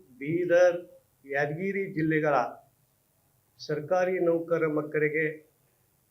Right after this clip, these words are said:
ಎಸ್ ಎಸ್ ಎಲ್ ಸಿ ಮತ್ತು ಪಿ ಯು ಸಿಯಲ್ಲಿ ಶೇಕಡಾ ತೊಂಬತ್ತಕ್ಕಿಂತ ಹೆಚ್ಚು ಅಂಕ ಗಳಿಸಿರ್ತಕ್ಕಂಥ ಮಕ್ಕಳಿಗೆ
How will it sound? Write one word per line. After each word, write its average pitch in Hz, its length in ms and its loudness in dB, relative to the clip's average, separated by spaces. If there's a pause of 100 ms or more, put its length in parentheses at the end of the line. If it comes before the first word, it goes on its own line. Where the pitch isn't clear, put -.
(100)
ಎಸ್ 147 140 -6
ಎಸ್ 185 180 -4
ಎಲ್ 190 140 -4
ಸಿ 202 240 -6
ಮತ್ತು 175 260 0
ಪಿ 165 180 -8
ಯು 190 180 -6
ಸಿಯಲ್ಲಿ 180 420 -6
ಶೇಕಡಾ 151 380 -10
ತೊಂಬತ್ತಕ್ಕಿಂತ 170 840 -6 (1080)
ಹೆಚ್ಚು 165 320 -2
ಅಂಕ 175 240 4
ಗಳಿಸಿರ್ತಕ್ಕಂಥ 165 880 -4
ಮಕ್ಕಳಿಗೆ 151 960 -4